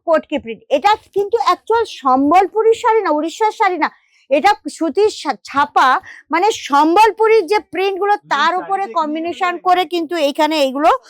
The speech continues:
করা হয়েছে প্রিন্ট। এই প্রিন্টটা যদি আপনি পরেন না, আপনি বুঝতেই পারবেন না যে এটা অরিজিনাল সম্বলপুরি কি প্রিন্টের ছাপা। তো এরও আপনারা বিভিন্ন কিন্তু কনসেপ্ট পেয়ে যাবেন, দেখুন with blouse piece।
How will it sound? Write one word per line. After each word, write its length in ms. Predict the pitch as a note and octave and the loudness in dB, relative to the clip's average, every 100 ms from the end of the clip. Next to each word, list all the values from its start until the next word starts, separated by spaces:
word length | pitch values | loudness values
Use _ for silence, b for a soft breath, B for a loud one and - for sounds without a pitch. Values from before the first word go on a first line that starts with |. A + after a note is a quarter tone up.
| B B - | B B 0
করা 260 | E4 D#4 D4+ | 4 6 6
হয়েছে 240 | C#4 C#4+ | 4 0
প্রিন্ট। 280 | - C#4+ - b b | -2 -6 -6 b b
এই 100 | E4 | 0
প্রিন্টটা 440 | D4 F4+ G4 A4+ A4+ | 0 -4 -2 0 2
যদি 220 | A4+ A4 | 2 2
আপনি 240 | G#4 A4 | 0 0
পরেন 360 | A4+ G#4 A#4+ B4 | 0 0 0 -2
না, 140 | F#4 - | -8 -8
আপনি 260 | C4 - E4 | -14 -10 -8
বুঝতেই 400 | C4 C4 E4 F4 | -6 -6 -4 -2
পারবেন 320 | F#4 E4+ F4+ | -2 -4 -6
না 100 | F#4 | -6
যে 120 | D4+ | -4
এটা 200 | D#4 D#4 | -4 -4
অরিজিনাল 580 | - A#3+ B3+ A3+ D#4+ E4+ | -4 -2 -2 -4 -6 -6
সম্বলপুরি 720 | D4 C#4+ C4 D4+ D4+ F#4 E4+ | -6 -6 -2 -4 -6 -10 -10
কি 140 | - A3+ | -12 -16
প্রিন্টের 400 | - G#3+ G3+ G#3+ | -10 -10 -8 -8
ছাপা। 160 | G#3 - B B - | -8 -10 B B -6
তো 60 | F#4 A3+ | -6 -2
এরও 320 | D4+ F#4 A#4 | 0 2 4
আপনারা 460 | A4+ F4+ G4 G4+ G#4 | 2 0 -2 0 0
বিভিন্ন 380 | D#4 D#4 F4+ G4+ | -2 -6 -4 -4
কিন্তু 280 | G4 F#4 | -6 -10
কনসেপ্ট 640 | G4+ D#4+ C#4+ C#4+ G4 E4+ C#4+ | -2 0 0 -2 -4 -6 -8
পেয়ে 180 | D#4+ C#4+ | -8 -2
যাবেন, 300 | D4 D4+ C#4+ | -2 -2 -4
দেখুন 240 | D4 F#4+ | -4 -4
with 300 | B3+ D4+ E4 | -2 -2 -2
blouse 640 | C4+ G#3+ A#3 A3 G#3 G#3 _ F#3+ | -6 0 4 4 2 -4 _ -18
piece। 220 | E3 | -18